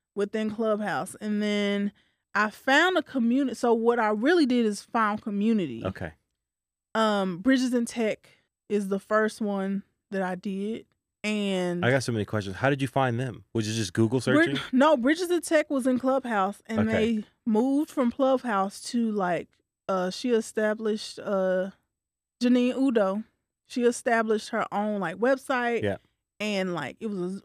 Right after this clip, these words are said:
Speaker 1: pri-, like, you know, privatized it through Zoom.
Speaker 2: Yeah.
Speaker 1: It's public, but, like, she just migrated
Speaker 2: Yeah.
Speaker 1: off of it
Speaker 2: Yeah,
Speaker 1: 'cause she
Speaker 2: okay.
Speaker 1: was like, "I wanna do something a little different,
Speaker 2: Yeah.
Speaker 1: like a happy hour." And it was
Speaker 2: Yeah,
Speaker 1: called a
Speaker 2: okay.
Speaker 1: happy hour. And so they had, like, Wednesdays,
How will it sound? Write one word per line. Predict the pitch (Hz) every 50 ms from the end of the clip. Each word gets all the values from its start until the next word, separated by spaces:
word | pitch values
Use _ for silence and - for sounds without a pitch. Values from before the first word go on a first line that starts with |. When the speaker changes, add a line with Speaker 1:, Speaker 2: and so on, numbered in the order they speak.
| _ _
Speaker 1:
pri-, | - 262 233 233 233 -
like, | 202 220 196 185 156 226 -
you | 240
know, | 233 226 202 185
privatized | - 277 277 285 277 277 - 285 254 240 247 240 233
it | 196 202 - 233 -
through | - 214 208 196
Zoom. | 185 202 233 240 233 226 220 220 220 214 -
Speaker 2:
Yeah. | 208 196 - - -
Speaker 1:
It's | 392 403 -
public, | - - 330 320 294 269 240 214 208
but, | 202 220 190
like, | 202 208 185 185 185
she | - - 302
just | 262 277 254 226
migrated | 220 214 214 226 233 220 226 220 202 196 185
Speaker 2:
Yeah. | - - - 196
Speaker 1:
off | 196 185 - -
of | 170 165
it | 160 - -
Speaker 2:
Yeah, | 95 - -
Speaker 1:
'cause | 202 190
she | - 254
Speaker 2:
okay. | 247 240
Speaker 1:
was | 208
like, | 208 180 147 110 - _ _ _ _ _ _ _ _ _ _ _ _ - - - - -
"I | 208 220 247
wanna | 254 247 240 220 214
do | 214 214
something | 196 - 202 180 180 185
a |
little | 185 180 175 185
different, | 190 226 254 254 - - 247 240 240 - -
Speaker 2:
Yeah. | 92 87 90 - - _ _
Speaker 1:
like | - 185 175
a | 180
happy | - - 285 302 294 - 247 220 190
hour." | 123 98 - - _ _
And | - 202
it | 196 185
was | 196 -
Speaker 2:
Yeah, | 95 185
Speaker 1:
called | 180 180 196 214
a | 254
Speaker 2:
okay. | 254
Speaker 1:
happy | 285 370 466 466 - 330 240 202
hour. | 180 170 - - - - - - _ _ _ _ _ _ _ _ _ _ _ _ _ _ _ _ _ - - _
And | - 240 202 196
so | - - 233 226 214 202
they | 214 226
had, | 220 220 233 226 214 208
like, | 196 170 165 185
Wednesdays, | 202 226 240 247 247 226 254 233 226 220 214 220 -